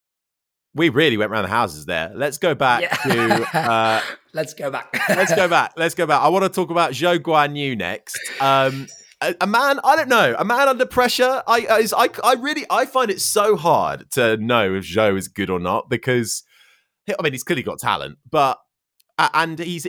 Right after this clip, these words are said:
Speaker 1: he's there or thereabouts with Bottas and can sort of get, get ahead of him. But, I, and the car's not great either. So I feel like it's really hard to actually know where Zhou is or not. But I can't see him, or can you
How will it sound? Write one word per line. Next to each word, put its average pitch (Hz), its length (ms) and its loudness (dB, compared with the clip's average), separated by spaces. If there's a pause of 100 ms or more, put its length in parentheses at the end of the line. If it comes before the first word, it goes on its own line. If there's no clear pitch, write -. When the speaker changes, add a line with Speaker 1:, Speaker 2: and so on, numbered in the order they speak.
Speaker 1:
he's 165 200 -6
there 220 200 4
or 175 100 4
thereabouts 139 600 4
with 123 160 -6
Bottas 104 520 0
and 98 220 -8
can 98 260 -8
sort 104 160 -6
of 87 80 -12 (420)
get, 110 320 0
get 101 180 0
ahead 107 180 0
of 85 100 -2
him. 76 280 -8 (380)
But, 160 280 2 (720)
I, - 340 -12 (640)
and 170 140 0
the 170 60 0
car's 185 440 2
not 113 220 -2
great 87 340 -2
either. 104 420 -2
So 135 120 -4
I 135 40 -6
feel 170 100 -8
like 165 140 -4
it's 143 140 -8
really 151 200 -2
hard 127 320 2
to 135 100 0
actually 117 520 -2 (560)
know 117 360 2
where 110 200 4
Zhou 113 380 0
is 139 140 -2
or 78 80 -6
not. - 260 -14 (140)
But 165 140 2
I 156 80 0
can't 208 340 2
see 170 280 -2
him, 151 440 -2 (360)
or 143 120 2
can 160 320 0
you 82 400 -4